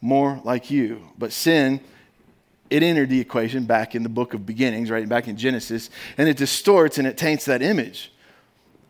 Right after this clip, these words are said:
So we're, we're made in the image of God, but it's perverted, it's distorted, it's tainted because of sin. And you coming alive in Christ and reflecting him in your life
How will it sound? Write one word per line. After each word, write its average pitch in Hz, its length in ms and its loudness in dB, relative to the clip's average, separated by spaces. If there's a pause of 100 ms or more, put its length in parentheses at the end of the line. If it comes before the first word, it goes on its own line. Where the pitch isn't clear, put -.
So 147 120 0
we're, 160 280 4 (300)
we're 170 120 0
made 170 380 6
in 120 100 -2
the 135 140 2
image 127 180 0
of 107 100 -10
God, 127 340 -2 (880)
but 151 120 4
it's 165 100 2
perverted, 131 500 2
it's 117 160 -6
distorted, 113 500 -2
it's 113 140 -8
tainted 147 360 -8
because 113 260 -6
of 98 80 -12
sin. 101 440 -10 (840)
And 135 120 0
you 214 120 2
coming 202 240 4
alive 156 260 8
in 147 100 2
Christ 160 340 2
and 131 80 0
reflecting 175 560 2
him 135 180 2
in 127 60 0
your 120 120 0
life 127 520 2